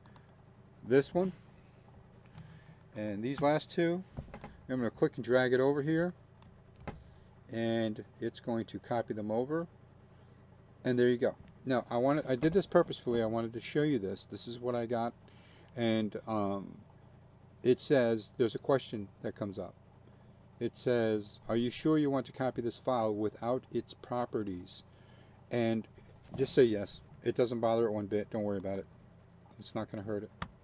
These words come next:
You'll, s-, you'll still be able to play it, okay? All right. So, like I said, this is the same procedure you would use for the micro S D as well as the U S B drive. Same procedure, no change at all.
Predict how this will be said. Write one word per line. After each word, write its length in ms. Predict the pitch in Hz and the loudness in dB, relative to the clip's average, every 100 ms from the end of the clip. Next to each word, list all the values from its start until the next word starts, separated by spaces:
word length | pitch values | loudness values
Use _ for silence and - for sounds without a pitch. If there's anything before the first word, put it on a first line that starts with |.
| - - - | -20 -20 -6
You'll, 140 | 110 | -6
s-, 100 | 104 - - | -6 -12 -10
you'll 140 | 117 | -10
still 320 | 95 - 160 135 | -8 2 4 6
be 120 | 131 | 6
able 160 | 120 | 2
to 80 | 113 | -2
play 220 | - 113 | -6 -6
it, 120 | 101 - - - - | -6 -12 -20 -20 -12
okay? 300 | - 110 - - - - - - - - - | -4 -4 -4 -14 -18 -18 -20 -20 -20 -20 -6
All 80 | 127 | -4
right. 100 | 104 - - - - - - | -4 -6 -20 -20 -20 -20 -20
So, 720 | - - - 202 170 135 160 - - | -12 -6 2 4 8 6 6 0 -8
like 180 | 117 127 | -2 -2
I 40 | 139 | 2
said, 320 | 170 135 - | 4 4 4
this 200 | 160 - | -2 -2
is 100 | 170 | -6
the 60 | |
same 320 | 143 - 170 190 | -6 0 0 0
procedure 520 | 180 - 202 170 160 | -2 0 0 2 0
you 180 | 143 151 | 0 -2
would 180 | 127 | -2
use 260 | 143 180 180 | -2 -2 -2
for 300 | - 147 131 | -2 2 4
the 100 | 117 | 2
micro 380 | 123 135 - 147 | 0 0 2 2
S 200 | 131 - | 2 0
D 340 | - 139 143 | 0 2 2
as 140 | 135 113 | 0 0
well 400 | 117 120 139 139 | 0 4 4 4
as 240 | 123 120 | 2 0
the 80 | 123 | -4
U 160 | 113 120 | -2 0
S 120 | 120 | -2
B 180 | 131 139 | -6 -2
drive. 600 | 131 113 110 127 147 - - - - - | 0 2 2 -2 -4 -14 -20 -20 -20 -18
Same 360 | - - 123 143 | -12 -2 0 2
procedure, 640 | 165 - 160 147 156 156 104 | 0 0 0 0 -2 -4 -4
no 240 | 107 127 | -2 0
change 320 | - 160 165 | 0 -2 0
at 80 | 180 | 2
all. 380 | 151 131 131 | 4 4 4